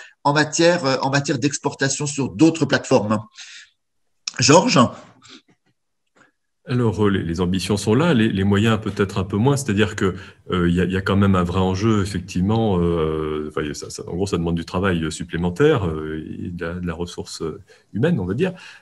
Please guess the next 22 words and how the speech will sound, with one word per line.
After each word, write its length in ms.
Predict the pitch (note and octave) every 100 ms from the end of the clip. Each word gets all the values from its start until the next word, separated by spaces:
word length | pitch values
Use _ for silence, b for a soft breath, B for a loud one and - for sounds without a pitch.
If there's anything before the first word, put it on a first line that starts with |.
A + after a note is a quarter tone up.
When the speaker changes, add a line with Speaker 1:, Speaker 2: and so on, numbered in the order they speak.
| -
Speaker 2:
Euh, 260 | G2 F#2+ G#2
en 140 | F#2+ A2
gros, 240 | G2+ G#2+
nous, 260 | G2 A2+ G2+
notre 340 | F#2+ F#2+ -
axe 220 | G#2 -
en 160 | F#2+ F2+
priorité, 580 | F2 F#2 F2 F2 B2+ B2+
c'est 340 | - A2+ A#2
de 220 | G2+ F#2
faire 240 | F2 G#2 F#2
des 100 | F2
versements, 760 | E2+ - F#2 G#2 A#2+ A#2+ A#2
euh, 260 | E2 D#2+ D#2+
qui 80 | -
sont 100 | -
pas 140 | E2 D#2+ -
dans 100 | D#2+
une 140 | -
logique 220 | E2+ E2+ F2
d'open 300 | E2+ E2+ D#2+
content, 340 | F2+ F2 B2